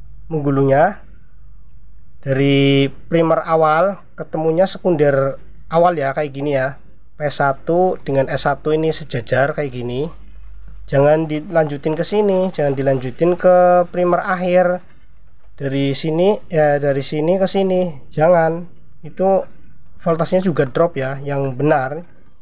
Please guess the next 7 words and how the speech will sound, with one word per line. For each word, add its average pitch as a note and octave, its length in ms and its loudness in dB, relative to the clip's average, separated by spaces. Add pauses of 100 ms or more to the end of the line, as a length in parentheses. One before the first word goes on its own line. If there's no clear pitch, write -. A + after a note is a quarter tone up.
(140)
yang C3 160 -6
bagus C3+ 240 -6
kayak E3+ 160 0
gini. E3 400 0 (320)
Ini E3+ 160 -2
voltasenya F3 480 0
besar, D#3+ 560 -2